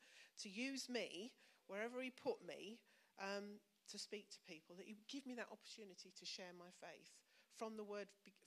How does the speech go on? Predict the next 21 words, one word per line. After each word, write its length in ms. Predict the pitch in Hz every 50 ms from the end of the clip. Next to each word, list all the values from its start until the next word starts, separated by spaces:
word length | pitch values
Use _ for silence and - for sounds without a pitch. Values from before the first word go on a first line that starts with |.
| -
very 240 | - 226 226 220 220
beginning. 480 | 214 202 180 - 190 160 143 147 151 156
And 120 | 175 190
when 160 | 208 226 233
actually 360 | 226 220 220 - - - 214
I 80 | 208 202
went 180 | 202 202 196 - 202
and 60 | 196 202
saw 320 | 196 - - 226 233 233 226
the, 220 | 214 214 214 208 202 - - - - - - -
um, 320 | 190 185 185 190 180 175 - -
lymphoma 560 | 185 185 185 185 - 190 190 190 185 185 185
doctor, 360 | 190 185 - - - - 180
the 160 | 170 170 160 175
haematology 640 | 220 214 214 208 196 - 202 175 175 170 - 185 175
guy 240 | 180 160 165 165 170 -
from 120 | - 175 175
the 100 | 180 185
word 260 | 214 233 240 233 - -
go, 240 | - 156 156 147 160 170 170
he, 220 | - 180 180 180